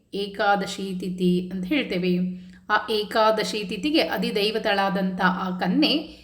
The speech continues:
ಅಲ್ಲಿ ಮುರ ರಾಕ್ಷಸನ್ನ ಸಂಹಾರವನ್ನ ಮಾಡಿ ವಿಷ್ಣುವಿಗೆ ಅನುಗ್ರಹಕ್ಕೆ ಪಾತ್ರಳಾಗ್ತಾಳೆ. ಸಾಮಾನ್ಯವಾಗಿ ವಿಷ್ಣು ದೇವರಿಗೆ ಹೇಳ್ತೇವೆ, ಅರ್ಜುನನಿಗೆ ವಿಶ್ವರೂಪ ಸಂದರ್ಶನವನ್ನ ಮಾಡಿಸಿದಾಗ ಆ ವಿಷ್ಣುವಿನ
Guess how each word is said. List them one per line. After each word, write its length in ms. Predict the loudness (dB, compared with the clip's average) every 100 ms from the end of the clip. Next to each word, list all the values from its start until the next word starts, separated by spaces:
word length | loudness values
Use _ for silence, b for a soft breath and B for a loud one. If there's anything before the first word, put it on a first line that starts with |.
| B B B -6
ಅಲ್ಲಿ 240 | 2 4
ಮುರ 200 | 4 4 2
ರಾಕ್ಷಸನ್ನ 600 | 0 -2 -6 0 4 4
ಸಂಹಾರವನ್ನ 840 | 4 2 0 0 -4 -6 -4 -6 -4
ಮಾಡಿ 480 | -4 -2 -2 -4 -8 B B _ -6
ವಿಷ್ಣುವಿಗೆ 600 | -4 -2 -2 0 0 -2
ಅನುಗ್ರಹಕ್ಕೆ 840 | -4 -6 -6 -4 -4 -4 -4 -6
ಪಾತ್ರಳಾಗ್ತಾಳೆ. 1040 | -4 -8 -4 -2 0 0 0 0 2 2 2 0 -8 -14 -20 _ _
ಸಾಮಾನ್ಯವಾಗಿ 920 | 0 2 4 4 2 2 2 0 0
ವಿಷ್ಣು 540 | -2 -2 -2 0 2
ದೇವರಿಗೆ 320 | 0 0 -2 0
ಹೇಳ್ತೇವೆ, 580 | 0 0 2 4 4
ಅರ್ಜುನನಿಗೆ 880 | 2 -2 -2 -2 -2 2 2 2 -2 B B B _ _ _ _ -6
ವಿಶ್ವರೂಪ 640 | 2 4 6 6 6 2 0
ಸಂದರ್ಶನವನ್ನ 880 | 0 -2 -2 -2 -4 -4 -4 -4 -4
ಮಾಡಿಸಿದಾಗ 680 | 0 2 2 0 0 0 2 0 -2 B B B -2
ಆ 360 | 4 4 2 -6
ವಿಷ್ಣುವಿನ 580 | -8 -6 -4 -4 -4